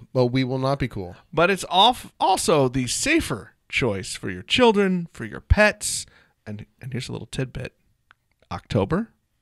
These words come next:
Speaker 2: coming up in, in just a few weeks, four or six weeks. It is Window Covering Safety Month.
Speaker 1: There we go.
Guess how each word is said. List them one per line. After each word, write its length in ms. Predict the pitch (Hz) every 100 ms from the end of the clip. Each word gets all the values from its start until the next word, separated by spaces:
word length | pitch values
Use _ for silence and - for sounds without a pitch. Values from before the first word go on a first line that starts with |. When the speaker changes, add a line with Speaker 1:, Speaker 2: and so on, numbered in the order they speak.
| _ -
Speaker 2:
coming 260 | 131 131
up 220 | 131 185 131
in, 220 | 113 -
in 280 | - 117 113 143 _ _ _ _
just 320 | - 139 - _ _ -
a 60 | 131
few 320 | - 143 143 139
weeks, 320 | 147 208 -
four 180 | - 151
or 40 | 147
six 240 | 165 -
weeks. 400 | 233 - - - _ _ _ _ _ _ _ _ _ _ -
It 200 | 208 -
is 240 | 131 120
Window 260 | 123 117 113
Covering 320 | 120 117 113
Safety 300 | - 117 120
Month. 300 | 113 104 - _ _ _ _ _ _ _ -
Speaker 1:
There 200 | 123 113
we 80 | 113
go. 220 | 131